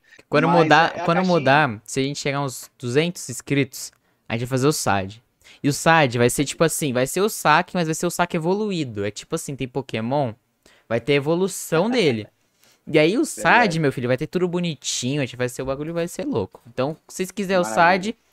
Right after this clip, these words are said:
Speaker 1: duzentos inscritos, beleza?
Speaker 2: É, isso aí, vamos lá, divulga aí. E aí, é toda quarta-feira a gente faz, né? Nós fazemos o, o, o saque, onde deixo a caixinha de perguntas lá pra vocês fazer pergunta, né? A que vocês quiserem,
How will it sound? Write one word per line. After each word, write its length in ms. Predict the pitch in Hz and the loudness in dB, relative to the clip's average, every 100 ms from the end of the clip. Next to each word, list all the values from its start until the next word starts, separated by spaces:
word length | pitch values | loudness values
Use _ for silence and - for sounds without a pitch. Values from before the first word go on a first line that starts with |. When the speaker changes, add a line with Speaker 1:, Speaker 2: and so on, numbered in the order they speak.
| _ - | _ -8
Speaker 1:
duzentos 360 | 175 196 175 | -4 -2 -4
inscritos, 600 | 190 - 131 98 - - - | -6 -6 -6 -6 -8 -16 -8
beleza? 380 | 117 143 147 - _ _ _ _ | -4 -4 -6 -14 _ _ _ _
Speaker 2:
É, 160 | 113 - _ _ | -20 -20 _ _
isso 140 | - | -6
aí, 200 | 113 104 | -4 -4
vamos 280 | 98 117 127 | -4 -4 -2
lá, 200 | 117 101 | -4 -6
divulga 360 | 104 104 123 127 | -8 -10 -4 -4
aí. 180 | 101 - _ _ _ | -4 -14 _ _ _
E 260 | 110 117 123 | -6 -2 0
aí, 320 | 127 127 139 | 0 -2 -6
é 40 | 147 | -8
toda 240 | 165 180 | -8 -6
quarta-feira 460 | 180 180 175 185 180 | -6 -8 -10 -14 -14
a 20 | |
gente 220 | 175 190 | -16 -16
faz, 480 | - 190 160 - _ _ _ _ | -12 -12 -12 -18 _ _ _ _
né? 300 | 120 156 _ | -16 -16 _
Nós 220 | 110 - | -20 -16
fazemos 520 | 113 113 139 131 113 | -14 -12 -12 -12 -10
o, 320 | 117 110 104 - _ - | -10 -10 -12 -16 _ -12
o, 300 | 113 123 139 | -8 -8 -4
o 40 | |
saque, 540 | - 143 135 165 185 | -2 2 2 0 -6
onde 320 | 170 147 143 123 | -10 -10 -14 -14
deixo 500 | 120 135 - 120 - _ - | -14 -14 -14 -16 -18 _ -18
a 100 | - | -14
caixinha 400 | 120 - 127 120 | -12 -12 -14 -16
de 60 | |
perguntas 480 | 123 113 117 120 113 | -16 -16 -16 -16 -10
lá 100 | 135 | -10
pra 140 | 170 | -8
vocês 440 | 190 180 165 147 _ _ _ _ - | -12 -6 -6 -6 _ _ _ _ -8
fazer 260 | 143 185 | -6 -6
pergunta, 580 | 202 180 185 190 180 170 | -8 -12 -12 -14 -10 -8
né? 360 | 160 170 139 110 _ _ 127 | -6 -6 -6 -8 _ _ -12
A 100 | 117 | -12
que 140 | 131 | -12
vocês 280 | 131 147 139 | -12 -12 -12
quiserem, 540 | 127 113 127 120 101 | -10 -6 -6 -8 -14